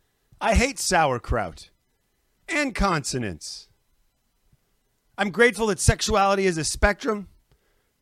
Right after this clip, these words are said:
Turns out it's perfectly normal to be eighty percent straight and twenty percent gay porn. My girlfriend has a gratitude journal.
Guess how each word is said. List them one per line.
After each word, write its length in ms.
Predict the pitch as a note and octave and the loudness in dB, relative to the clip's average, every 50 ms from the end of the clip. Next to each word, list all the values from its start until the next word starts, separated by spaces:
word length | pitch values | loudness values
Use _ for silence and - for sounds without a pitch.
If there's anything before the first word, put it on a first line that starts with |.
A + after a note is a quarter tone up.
| _ _ - | _ _ 0
Turns 220 | G3 G3+ F#3+ F3+ | 2 2 4 4
out 120 | G3 F3+ | 2 2
it's 140 | E3 D3+ - - | 2 4 10 12
perfectly 520 | - B3 C4+ B3+ C#4 B3+ - A#3 A3+ A3 | 12 12 12 8 6 2 0 2 0 0
normal 460 | G#3+ A3 A3+ A#3 A3+ G#3 F3+ C#3 G#2 | 2 4 4 6 6 4 4 0 -2
to 100 | - D#3+ - | -2 -2 -2
be 140 | E3 E3 | 0 0
eighty 220 | D#3 E3 E3 D#3+ D3+ | 2 0 0 0 0
percent 400 | - D#3 C#3 - D#3+ D3 C#3 - | 0 -2 0 2 0 0 0 -2
straight 460 | - - - D3 C#3 C3 B2+ A#2+ _ _ _ _ _ - | -6 -4 0 0 0 0 -2 -4 _ _ _ _ _ -8
and 160 | C3+ C3+ B2+ | -6 0 6
twenty 280 | - - D3 D3 D3 C#3 | 6 6 6 6 0 2
percent 500 | - - B2+ - - C3+ C3 C3 B2 - _ _ _ - | 2 0 0 0 -2 -2 -4 -4 -6 -10 _ _ _ -6
gay 220 | - C3 B2+ B2+ | -4 -2 2 8
porn. 420 | - - C3 B2 A2 E2+ D2+ C#2+ - _ _ _ _ _ _ _ _ _ _ _ _ _ - C4 - - - _ - - _ _ _ _ _ _ _ - | 8 8 8 8 2 0 -4 -6 -12 _ _ _ _ _ _ _ _ _ _ _ _ _ -20 -20 -18 -20 -20 _ -20 -20 _ _ _ _ _ _ _ -4
My 100 | C#3 C#3+ | -2 2
girlfriend 300 | C#3 G3 G#3 G3+ G3+ F#3+ | 4 4 4 4 4 2
has 100 | F#3 D#3 | 2 0
a 80 | E3 C3 | -2 -4
gratitude 640 | A2+ B2+ D#3+ D#3+ F3 F3+ F3 C#3+ - E3 D#3+ C#3 | -2 0 2 4 4 4 2 0 0 0 0 0
journal. 380 | A2+ B2+ C3+ C3 C3+ D3+ F#3 | 0 2 2 2 2 0 -4